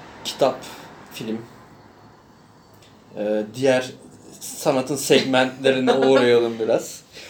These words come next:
Etkilendiğin şeyler, kitaplar, film ya da ne bileyim bir tablo olur, bir heykel olur.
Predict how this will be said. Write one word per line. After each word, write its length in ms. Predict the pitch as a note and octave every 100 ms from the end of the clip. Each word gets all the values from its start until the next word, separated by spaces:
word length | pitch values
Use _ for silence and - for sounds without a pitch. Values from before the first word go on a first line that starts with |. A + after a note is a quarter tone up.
| - - - - _ _ _ _ - - _ -
Etkilendiğin 640 | - E3+ - A#3+ A#3 A#3 A#3+
şeyler, 460 | A3+ G#3 G#3 G3+ - - - _
kitaplar, 600 | - D3 C3+ - C3 B2+
film 340 | - B2 A#2 A2+ - _ _ - - -
ya 180 | A#2+ A#2
da 220 | A#2+ A#2 - _ -
ne 140 | B2+ B2
bileyim 340 | A2+ A2+ A2+ - - _ _ _ _ _ _ _ - - -
bir 260 | C#3 C3+ C3 - - _ _ _ _ _ _ _ _
tablo 400 | - B2+ A#2+ B2+
olur, 380 | B2+ B2 A2+ G#2+ - -
bir 180 | C3+ B2
heykel 460 | B2+ B2+ A#2+ B2 B2
olur. 240 | A#2 A2+